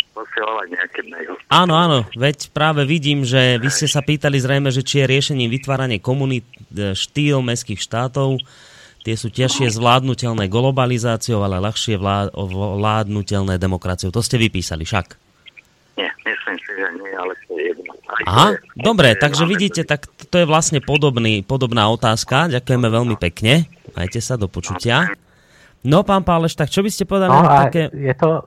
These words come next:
Speaker 3: vy ste to mysleli tak,
Speaker 2: No,
Speaker 3: že
Speaker 2: už,
Speaker 3: teda
Speaker 2: už
Speaker 3: hierarchicky, nie? Že, že teda
Speaker 2: No, už nám zloží, už
Speaker 3: Áno, ale tak som to pochopil, že, lebo keby to malo končiť iba v tom... No je, je, to je na, všetko na úvahu. Čiže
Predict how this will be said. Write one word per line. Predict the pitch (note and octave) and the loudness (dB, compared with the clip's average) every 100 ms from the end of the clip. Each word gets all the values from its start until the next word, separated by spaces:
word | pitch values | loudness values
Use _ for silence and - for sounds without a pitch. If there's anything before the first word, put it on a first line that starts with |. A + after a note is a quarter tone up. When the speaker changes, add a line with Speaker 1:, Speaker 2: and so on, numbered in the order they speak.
| - B2+ C3+ | -12 -14 -8
Speaker 3:
vy | C3 | -6
ste | - | 2
to | D#3 D#3 D3 | 2 4 0
mysleli | - D#3 D#3 C#3+ | 0 2 2 0
tak, | - A#2 D#3+ - - _ | 2 2 2 -2 -12 _
Speaker 2:
No, | - C3 - | -10 -10 -6
Speaker 3:
že | C3+ B2 | -2 0
Speaker 2:
už, | C#3 | 2
Speaker 3:
teda | C#3 | 4
Speaker 2:
už | B2 | 6
Speaker 3:
hierarchicky, | D3 E3 C#3 - - - A2+ | 6 6 4 -2 -8 -10 -10
nie? | A#2 B2+ | -8 -8
Že, | B2+ B2 _ - | -8 -12 _ -20
že | A2 A#2 | -12 -10
teda | B2+ B2 B2 A#2 - - _ _ _ _ _ _ _ - | -6 -2 0 -2 -8 -20 _ _ _ _ _ _ _ -8
Speaker 2:
No, | C#3 | -4
už | D#3 | -2
nám | E3 E3 D3+ | 2 2 4
zloží, | D#3 C3+ B2 B2 - | 4 4 2 0 -2
už | C#3 - - C3 | -6 -6 -8 0
Speaker 3:
Áno, | B2 C#3 C3+ A#2 | 4 4 2 0
ale | A#2+ D3 | 0 0
tak | - C#3 - | 2 -2 0
som | - C#3 | -6 -4
to | C3+ | -2
pochopil, | D3+ - - B2+ | 2 0 2 0
že, | B2 C3 B2 - - _ _ | 2 0 0 -6 -20 _ _
lebo | - - B2+ C#3 | -18 -4 0 0
keby | - D3+ D#3+ | 0 -2 2
to | D#3 | 4
malo | D3 D3+ | 4 4
končiť | - C#3+ C#3 - C#3 | 2 0 -2 -4 -4
iba | C3 C3+ | -2 -2
v | C3 | -2
tom... | - C3+ C3+ C3+ - - _ - | -2 -4 -4 -10 -20 -20 _ -18
No | - - C3+ B2+ | -14 -14 -6 -2
je, | E3 - | -2 -2
je, | D3 D3 - | -2 -2 2
to | E3 | 2
je | E3+ | 4
na, | D#3+ | 0
všetko | - - - D#3+ | -2 -8 -2 4
na | D3+ | 4
úvahu. | C3+ A#2+ A2+ | 6 4 2
Čiže | A2 B2+ C3+ | -2 -4 -2